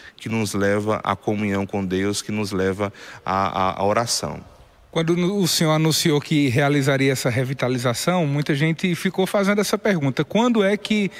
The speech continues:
Speaker 2: vai concluir?" E quem vem aqui hoje vê que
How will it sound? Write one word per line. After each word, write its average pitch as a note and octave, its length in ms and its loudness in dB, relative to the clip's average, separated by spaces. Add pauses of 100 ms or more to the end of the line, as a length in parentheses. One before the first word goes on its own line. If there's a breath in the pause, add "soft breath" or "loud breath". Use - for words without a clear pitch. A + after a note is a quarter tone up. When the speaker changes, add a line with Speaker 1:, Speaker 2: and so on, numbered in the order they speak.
(200 loud breath)
Speaker 2:
vai E3 240 -2
concluir?" E3 560 0 (460 loud breath)
E G3+ 100 -2
quem C4+ 320 2
vem D#3 300 2
aqui D3 220 0
hoje F3+ 340 4
vê D#3 240 2
que A3 380 -2